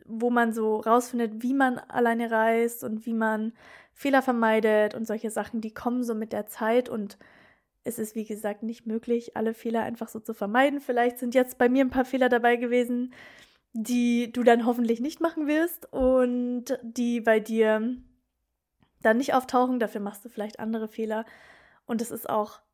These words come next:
vollkommen normal und vollkommen okay. Aber ich will nur, dass du weißt, dass du trotzdem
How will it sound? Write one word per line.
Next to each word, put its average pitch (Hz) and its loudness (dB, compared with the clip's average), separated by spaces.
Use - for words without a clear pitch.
vollkommen 269 0
normal 220 0
und 220 -12
vollkommen 240 -6
okay. 220 -10
Aber 214 0
ich 208 -6
will 233 -2
nur, 226 -2
dass 220 -8
du 226 -12
weißt, 220 -2
dass - -18
du 226 -6
trotzdem 226 -2